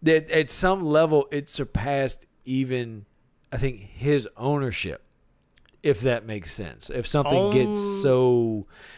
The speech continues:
Speaker 1: if something gets so big and so in the culture of things.
Speaker 2: Mm, see, as an artist, right?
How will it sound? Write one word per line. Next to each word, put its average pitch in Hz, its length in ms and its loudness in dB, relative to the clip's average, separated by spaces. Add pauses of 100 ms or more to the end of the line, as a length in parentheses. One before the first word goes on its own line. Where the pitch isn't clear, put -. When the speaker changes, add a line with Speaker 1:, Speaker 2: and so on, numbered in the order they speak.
(120)
Speaker 1:
if 156 160 2
something 208 540 0
gets 151 200 2
so 151 180 4
big 139 300 4
and 139 100 2
so 160 140 2
in 143 220 -2
the 117 80 -8
culture 156 720 -2 (880)
of 147 180 0
things. 180 640 -2
Speaker 2:
Mm, - 420 -18
see, 220 300 -2
as 175 180 -2
an 160 180 -8
artist, 147 560 0
right? 123 360 -4